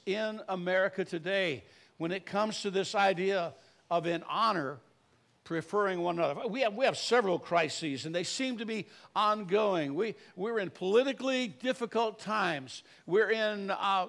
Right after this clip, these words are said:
if I can use the term, religiously difficult times. We're in economic kind of turbulent times. Everything's up, and yet the debt is also up,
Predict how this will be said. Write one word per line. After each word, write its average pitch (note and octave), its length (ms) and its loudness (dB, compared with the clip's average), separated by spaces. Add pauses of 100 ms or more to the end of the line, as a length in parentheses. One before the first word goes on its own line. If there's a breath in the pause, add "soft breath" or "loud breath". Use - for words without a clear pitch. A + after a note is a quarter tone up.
if F3 160 -2
I F#3+ 100 2
can F3 100 0
use A3 200 -2
the G3 60 -8
term, G3 280 -2
religiously A#3+ 1160 -2 (260 loud breath)
difficult G#3 720 -2
times. F3 500 -4 (160 loud breath)
We're A#3+ 280 -4
in A3+ 220 0 (220 loud breath)
economic B3 720 0 (140)
kind C4+ 300 -2
of A3 200 2 (220 loud breath)
turbulent A#3 580 2
times. G#3+ 540 0 (180 loud breath)
Everything's A3+ 580 0
up, C4 420 0 (140)
and G3 200 0
yet A#3 360 2
the G3+ 100 0
debt G#3+ 500 4
is F#3 180 2
also A#3+ 540 4
up, A#3+ 480 2